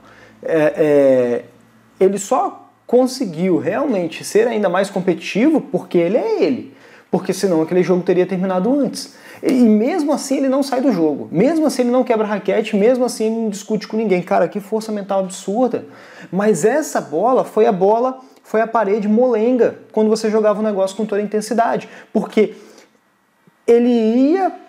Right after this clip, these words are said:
pum, jogava um negocinho meio, uma, aquela bolinha meio enroscada e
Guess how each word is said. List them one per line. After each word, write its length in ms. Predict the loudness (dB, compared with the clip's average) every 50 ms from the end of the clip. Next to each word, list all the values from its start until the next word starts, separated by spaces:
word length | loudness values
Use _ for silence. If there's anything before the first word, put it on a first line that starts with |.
| _ -6 0
pum, 300 | 2 2 4 4 2 2
jogava 340 | 2 2 2 2 0 2 2
um 60 | 2
negocinho 640 | 2 2 2 0 0 -2 -4 -2 -2 0 0 0 0
meio, 500 | 2 2 4 4 4 2 2 2 0 -4 -8
uma, 140 | -6 -6 -4
aquela 200 | 0 2 2 2
bolinha 360 | 4 2 2 0 0 0 -2
meio 160 | -2 -2 -2
enroscada 960 | 0 0 0 0 0 -2 -6 -4 -2 0 0 2 2 2 2 0 0 -2 -2 -6 -12 -20 -20 _ _ _ _ _
e 420 | 0 2 4 4 2 0 -4 -12